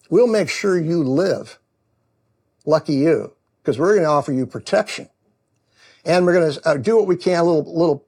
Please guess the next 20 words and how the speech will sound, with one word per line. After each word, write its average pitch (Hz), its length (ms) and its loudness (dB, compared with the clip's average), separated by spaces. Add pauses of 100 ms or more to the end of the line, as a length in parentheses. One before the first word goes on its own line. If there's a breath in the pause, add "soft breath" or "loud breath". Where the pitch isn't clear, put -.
politicking 156 680 0
and 107 80 -10 (200 soft breath)
try 156 200 2
to 151 80 2
make 156 180 -2
you 156 60 0
a 135 40 -2
little 143 120 2
more 139 160 2
popular 135 480 -4
with 117 180 -6
your 113 100 -8
people. 156 440 -6 (320 loud breath)
And 151 160 2
you're 240 120 4
gonna 233 240 2
give 165 180 2
us 160 100 0
the 160 120 -2
concession 143 760 -4